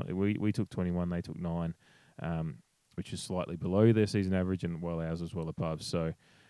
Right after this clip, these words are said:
um, overall, a great defensive effort. It was just interesting to see that kind of the one negative that came out of it, and it's not even negative, it's just, like, constructive criticism, really, is that, um, the coaches kind of look at it and go,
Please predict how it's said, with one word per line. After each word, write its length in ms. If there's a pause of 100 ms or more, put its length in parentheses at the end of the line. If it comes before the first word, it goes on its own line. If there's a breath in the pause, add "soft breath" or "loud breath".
(120)
um, 500
overall, 440
a 40
great 220
defensive 380
effort. 240
It 20
was 120
just 140
interesting 460
to 60
see 240
that 160 (140)
kind 260
of 40
the 80
one 220
negative 400
that 240
came 260
out 140
of 80
it, 80
and 100
it's 120
not 120
even 200
negative, 260
it's 140
just, 180
like, 140
constructive 480
criticism, 520
really, 360 (400 soft breath)
is 180
that, 220 (100)
um, 140
the 80
coaches 360
kind 220
of 60
look 160
at 80
it 60
and 60
go, 180